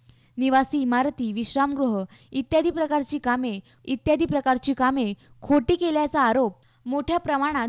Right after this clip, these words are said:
जनतेतून होत आहे. जनतेतून या भ्रष्ट अधिकाऱ्यांची चौकशीची मागणी जोर धरत आहे. याच कारणांमुळे शालिनी प्लसने आज हा विषय हाती घेतला आहे. पुढच्या सत्रात आपण बघूया या अधिकाऱ्यांची भ्रष्ट कारभाराची यादी.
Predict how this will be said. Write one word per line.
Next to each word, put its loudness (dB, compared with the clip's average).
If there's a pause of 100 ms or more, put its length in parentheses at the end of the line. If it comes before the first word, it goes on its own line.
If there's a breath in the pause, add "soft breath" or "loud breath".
जनतेतून -2
होत 0
आहे. -4 (420 soft breath)
जनतेतून 0
या -2
भ्रष्ट -2
अधिकाऱ्यांची -2
चौकशीची -4
मागणी -2 (280 soft breath)
जोर 0
धरत -2
आहे. -6 (160 soft breath)
याच 2
कारणांमुळे 0 (100)
शालिनी -4
प्लसने -4
आज 0
हा 0
विषय -4
हाती -2
घेतला -2
आहे. -6 (520 soft breath)
पुढच्या -4
सत्रात 2
आपण -2
बघूया 0 (460 soft breath)
या 4
अधिकाऱ्यांची -2
भ्रष्ट -4
कारभाराची -2
यादी. -2